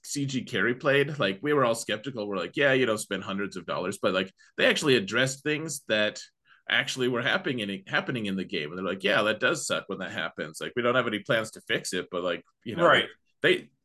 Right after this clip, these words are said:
Speaker 1: when they responded, it was like, okay, they actually know what, what they're talking about.
Speaker 2: What
Speaker 1: But
Speaker 2: or they know what we're talking about, which is more
Speaker 1: Right.
Speaker 2: important.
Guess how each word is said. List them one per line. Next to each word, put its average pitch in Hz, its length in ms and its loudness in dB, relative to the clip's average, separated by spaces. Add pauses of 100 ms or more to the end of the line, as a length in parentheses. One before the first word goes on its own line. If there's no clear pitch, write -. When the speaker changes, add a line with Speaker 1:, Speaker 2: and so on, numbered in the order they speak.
(120)
Speaker 1:
when 147 100 2
they 139 100 4
responded, 123 540 2
it 135 60 4
was 120 100 -2
like, 107 180 0
okay, 107 300 0
they 98 160 -2
actually 95 320 -2
know 85 440 -2
what, 85 240 -2 (160)
what 87 140 -6
they're 82 120 -12
talking 76 400 -8
about. - 200 -6
Speaker 2:
What 170 160 6
Speaker 1:
But - 140 -6 (320)
Speaker 2:
or 175 220 6
they 170 140 4
know 180 140 4
what 127 280 0
we're 170 240 0
talking 101 420 -12
about, 107 360 -4
which 117 140 -12
is 113 140 -6
more 127 240 -2
Speaker 1:
Right. 98 180 2
Speaker 2:
important. 92 440 -12